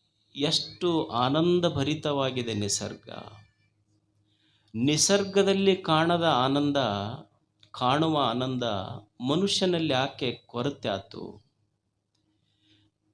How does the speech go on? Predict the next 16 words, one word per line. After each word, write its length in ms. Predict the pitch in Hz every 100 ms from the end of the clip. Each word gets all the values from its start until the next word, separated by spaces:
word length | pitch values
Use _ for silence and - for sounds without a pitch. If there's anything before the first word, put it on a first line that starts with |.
| -
ನೀವು 380 | 147 170 147 113
ದನ 240 | 123 170
ಕಟ್ತೀರಿ 480 | 175 165 160 165 151
ಮನ್ಯಾಗ. 400 | 110 110 110 107 - _ _ _ _ _ _ _ _ _ _ _ _ _ _ _ _ _ 101 107
ದನಕ್ಕೆ 460 | 151 208 202 170
ಏನ್ 160 | 180 175
ಹಾಕಿರಿ 460 | 156 156 165 156
ಅಂದ್ರ, 240 | 135 135 135 104 95 95 - 101 - _ _ _ _ _ _ _ _ _ _ _ -
ನೀವು 420 | 123 139 135 -
ಕಬ್ಬಿನ 460 | 131 127 135 143 143 131 110 104 - _ _ -
ರೌದಿ, 640 | 107 120 127 107 98 98
ಸೊಪ್ಪಿ 760 | 101 - 120 123 _ 104 95 95 107 _ _ _ _ _ _ _ -
ಒಯ್ದು 300 | 127 147 147
ನಿಮ್ಮ 300 | 139 135 120
ದನಕ್ಕೆ 420 | 104 113 131 -
ಹಾಕಿರಿ. 520 | 104 104 101 98 -